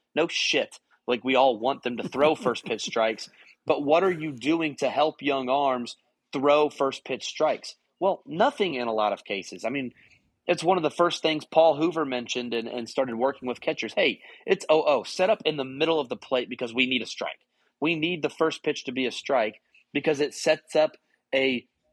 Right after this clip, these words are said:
predictor that we are two-thirds more likely to get the hitter out if the first pitch is a strike. So set up middle, middle." And if they get a hit, which hitters hit, like, what, three hundred on the first pitch? So that's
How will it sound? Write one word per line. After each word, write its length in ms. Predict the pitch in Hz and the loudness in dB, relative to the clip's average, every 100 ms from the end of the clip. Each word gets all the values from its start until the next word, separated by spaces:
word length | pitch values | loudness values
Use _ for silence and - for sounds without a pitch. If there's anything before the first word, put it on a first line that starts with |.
| _ _ | _ _
predictor 560 | - 139 143 160 127 123 | -6 0 0 0 -2 0
that 100 | 123 | -2
we 140 | 147 | 0
are 80 | 131 | -2
two-thirds 600 | - - 180 - 165 143 | -2 -6 -4 0 0 0
more 200 | 139 139 | 0 2
likely 420 | 131 131 135 131 120 | 2 2 0 -4 -4
to 120 | 131 | -2
get 160 | 143 | -2
the 80 | 123 | -2
hitter 260 | 120 127 117 | -2 2 4
out 320 | 139 113 - _ _ _ - | 4 2 -2 _ _ _ -2
if 180 | 170 | 0
the 80 | - | -2
first 320 | 135 143 131 | 0 0 0
pitch 180 | - - | -2 -4
is 120 | 123 | -4
a 40 | 110 | -8
strike. 360 | - 131 104 - - - | 0 0 0 -4 -20 -6
So 140 | 165 | -4
set 220 | 139 165 | 2 4
up 140 | 175 131 | 4 2
middle, 300 | 135 151 139 | 0 2 2
middle." 280 | 151 117 - | 2 0 0
And 100 | 156 | 0
if 140 | 202 | 0
they 100 | 175 | 0
get 260 | 143 120 190 | -2 2 2
a 80 | 143 | 2
hit, 360 | 165 185 160 - _ _ | 2 0 -2 -10 _ _
which 220 | 151 143 | -2 0
hitters 320 | 180 170 143 | 0 0 0
hit, 180 | 170 165 - | 0 -2 -2
like, 200 | 135 139 | -4 0
what, 240 | 139 - - | 0 0 -2
three 240 | 147 156 | -2 0
hundred 280 | 139 143 147 | 0 -2 -2
on 120 | 135 | -2
the 60 | 127 | -2
first 300 | 139 135 - | -2 -2 -2
pitch? 360 | 151 160 - _ _ _ - | -4 -4 -10 _ _ _ -6
So 120 | - | 0
that's 200 | 131 - | 0 0